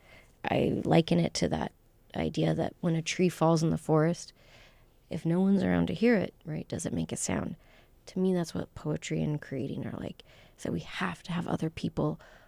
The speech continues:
with us and around us to make it real.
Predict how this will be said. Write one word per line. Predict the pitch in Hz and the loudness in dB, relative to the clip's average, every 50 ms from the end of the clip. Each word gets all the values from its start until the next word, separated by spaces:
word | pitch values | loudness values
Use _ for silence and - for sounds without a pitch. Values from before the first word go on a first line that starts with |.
| - - | -10 -2
with | - 170 170 165 160 - | 2 4 4 4 2 2
us | 175 165 160 - - | -2 -4 -2 -4 -4
and | - 170 156 | -4 -2 -2
around | 151 151 151 165 170 170 170 175 | -2 0 0 0 2 2 2 0
us | 175 170 - | -2 -4 -6
to | - - - | -8 -6 -4
make | 175 160 165 - - | -2 -2 -2 -4 -6
it | - - | -10 -10
real. | - - - 156 170 185 185 - - - - - | -8 -4 -2 2 2 2 2 2 0 -2 -6 -10